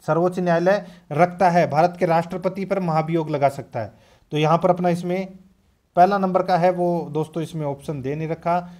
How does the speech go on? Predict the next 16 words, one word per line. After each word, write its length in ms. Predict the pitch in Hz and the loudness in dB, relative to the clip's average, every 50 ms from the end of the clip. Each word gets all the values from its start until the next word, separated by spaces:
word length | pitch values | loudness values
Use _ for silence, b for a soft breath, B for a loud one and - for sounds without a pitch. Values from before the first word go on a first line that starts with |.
| B B - | B B -14
ये 220 | 131 123 135 143 139 | -10 -6 -6 -4 -4
भी 120 | 143 156 | -4 -4
गलत 220 | 147 151 151 151 - | -2 -2 -2 -2 -4
हो 60 | 160 | -4
जाएगा, 560 | 151 160 165 170 160 175 175 170 175 - - - | -2 -2 0 0 0 0 -2 -2 -6 -10 -16 -16
ठीक 120 | - 143 143 | -12 -8 -6
है। 220 | 165 170 165 b b b b b b _ | -6 -6 -8 b b b b b b _
तो 60 | 156 | -4
मैं 100 | 147 147 | 0 0
आपको 240 | 151 151 151 - 170 | 0 0 0 -2 -4
बता 220 | 147 143 143 175 165 | -4 0 2 2 2
देता 220 | 165 156 170 175 | 2 2 2 0
हूँ 460 | 165 165 180 180 180 - - - - - | 2 2 -2 -4 -6 -10 -16 -20 -8 -6
दोस्तों, 280 | 147 156 151 - 180 175 | -6 -4 -2 -2 -2 0
सर्वोच्च 440 | 175 180 170 170 180 190 190 - | 2 2 2 2 2 0 0 -2
न्यायालय 500 | 190 180 175 170 175 180 180 170 175 B | 0 4 4 6 6 6 4 4 2 B